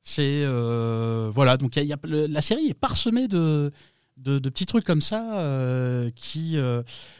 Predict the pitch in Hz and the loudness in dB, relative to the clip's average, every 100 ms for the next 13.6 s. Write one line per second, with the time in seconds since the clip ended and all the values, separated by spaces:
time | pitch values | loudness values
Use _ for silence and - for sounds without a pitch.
0 | _ 120 120 - 170 180 127 - - - | _ -6 -6 -4 0 2 2 -2 -10 -14
1 | _ _ - 117 117 - 101 107 98 104 | _ _ -4 -2 -2 -4 -6 -8 -8 -6
2 | 113 - 120 98 131 120 120 - 113 117 | -6 -4 -6 -6 -8 -6 -8 -8 -6 -6
3 | 104 - 104 104 - - 110 101 101 143 | -6 -6 -6 -6 -12 -14 -10 -10 -4 -2
4 | 151 147 104 95 - _ _ 98 - - | 0 -2 -6 -12 -18 _ _ -14 -10 -8
5 | 110 120 110 - 135 123 - 95 92 123 | -2 0 0 0 -2 -2 -6 -8 -6 -4
6 | 147 117 110 101 - - - - 117 131 | -2 -2 -2 -4 -10 -18 -14 -6 0 2
7 | 156 156 135 127 127 127 123 - 139 151 | 4 4 4 2 2 2 0 0 0 2
8 | 143 160 147 120 110 - _ _ _ _ | 4 4 2 0 -2 -6 _ _ _ _
9 | _ _ - 107 101 113 107 107 104 95 | _ _ -14 -8 -4 -4 -6 -6 -8 -8
10 | 107 104 101 90 95 117 104 113 107 - | -8 -8 -8 -12 -14 -14 -10 -10 -10 -10
11 | 107 101 107 104 127 113 117 120 95 87 | -8 -6 -6 -4 -4 -2 -4 -6 -10 -14
12 | 87 _ _ _ _ _ _ _ 98 98 | -18 _ _ _ _ _ _ _ -10 -8
13 | 95 92 90 92 90 | -8 -8 -10 -10 -12